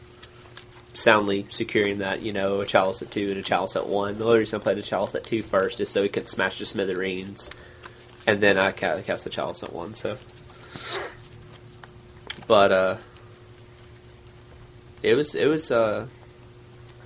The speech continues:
no, I take that back. No, that's not how it happened, because, uh, I Chaliced at one because I can draw a fourth land, that's right, and, uh, he smashed the Smithereens, he drew one of, and then I Chaliced to one again because I couldn't draw into my fourth land. That's, that's right.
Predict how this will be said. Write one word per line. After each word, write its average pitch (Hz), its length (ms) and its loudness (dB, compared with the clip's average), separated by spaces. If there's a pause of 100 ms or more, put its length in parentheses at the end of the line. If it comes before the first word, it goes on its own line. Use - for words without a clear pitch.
(260)
no, 135 120 10
I 139 120 8
take 151 180 0
that 147 140 2
back. 110 200 2
No, 113 160 2
that's 120 200 2
not 123 160 2
how 120 180 2
it 117 40 0
happened, 107 340 -4
because, 104 480 0
uh, - 200 0
I 98 120 6
Chaliced 127 400 6
at 120 100 4
one 107 240 4
because 107 240 -2
I 104 60 -2
can 98 140 -4
draw 101 200 4
a 92 40 0
fourth 143 340 6
land, 95 360 0
that's 113 200 2
right, 95 240 0 (420)
and, 107 220 2
uh, 101 60 6
he 123 120 -2
smashed 120 440 6
the 117 40 -2
Smithereens, 104 800 2 (160)
he 110 140 0
drew 110 300 2 (180)
one 123 200 10
of, 98 320 2 (600)
and 113 160 2
then 120 420 8
I 90 100 2
Chaliced 104 380 8
to 107 80 -2
one 98 160 0
again 95 380 -4
because 101 320 0
I 95 80 6
couldn't 110 200 0
draw 101 200 6
into 95 160 -4
my 82 100 2
fourth 90 300 -6
land. 82 160 -4
That's, 110 240 6
that's 110 240 4
right. 85 260 -2